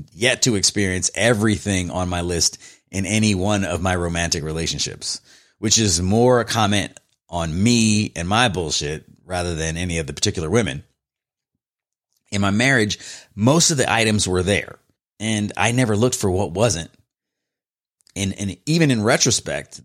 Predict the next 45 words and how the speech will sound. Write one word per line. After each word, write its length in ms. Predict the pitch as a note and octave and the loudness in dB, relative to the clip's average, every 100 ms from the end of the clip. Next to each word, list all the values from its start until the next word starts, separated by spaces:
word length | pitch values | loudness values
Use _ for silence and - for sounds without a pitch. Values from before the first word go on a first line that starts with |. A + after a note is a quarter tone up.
| - | -8
the 80 | G2 | 0
missing 440 | A#2 D3 C3 G#2 | 2 2 2 0
ones 440 | F#2+ F#2 F#2+ - - _ _ _ _ _ _ | -2 -2 -2 -2 -4 _ _ _ _ _ _
were 160 | G2 G#2+ | -2 0
in 120 | G#2+ | 2
sight. 320 | C#3+ D3 - - | 2 0 -4 -6
They 120 | G2+ | -2
were 160 | G#2 | 0
attainable. 580 | G2 B2 C#3+ E2+ C2 - - | 0 0 0 0 -6 -10 -8
I 80 | |
just 300 | E2 G2 - | -2 0 0
had 260 | - - D#2+ | -2 -2 0
no 300 | E2 F2 E2 | 0 0 2
idea 720 | E2 E2 D2+ E2 D2 E2 A#2 - _ _ _ _ _ | 2 0 -2 -2 -2 -2 -4 -8 _ _ _ _ _
that 140 | E2+ E2 | -4 -2
I 80 | |
needed 320 | E2+ F#2+ F2 D#2 | -2 -2 -2 -2
them 200 | F#2 C2 | -4 -2
or 160 | F2 | -4
how 300 | - F2 F2+ | -2 0 0
to 180 | F2+ E2 | 0 -4
proceed 520 | - E2 - F#2 F2 | -4 -2 0 -2 -4
to 80 | G2 | -4
get 260 | E2+ A#2+ - | -4 -4 -6
them. 240 | B1+ B1+ _ _ _ _ _ _ - | -10 -10 _ _ _ _ _ _ -2
At 100 | B2 | 2
any 200 | E3+ D3+ | 4 4
rate, 380 | G2 G#2 - _ _ _ _ _ F#2+ | 4 4 0 _ _ _ _ _ -2
doing 280 | B2+ D#3+ C#3+ | 2 4 2
it 80 | |
with 260 | A2 A2 - | 0 -2 0
just 280 | A2 A#2+ - | 0 0 0
a 160 | G2 F#2+ | -2 0
nearly 440 | F#2+ B2 D#3+ B2+ | 2 4 4 2
complete 400 | F#2 F2 G2 F2 | 0 -4 -4 -6
list 420 | F2 F#2 - - - | -6 -4 -4 -6 -10
was 200 | G2 F#2 - | -4 -2 0
actually 360 | A#2 - G#2+ | 0 0 -2
pretty 240 | G2+ G2+ F#2+ | -2 -2 0
dope. 340 | C3+ G2 - _ | 0 0 -8 _
So 200 | - G#2+ | -4 -2
imagine 540 | A2 A#2+ B2 A2 G#2+ | 2 2 2 0 -2
the 160 | E2 G#2 | -2 -4
entire 420 | F#2 G2+ F2+ C2 | -2 0 0 -2
list. 380 | G#1 G1+ - | -6 -8 -8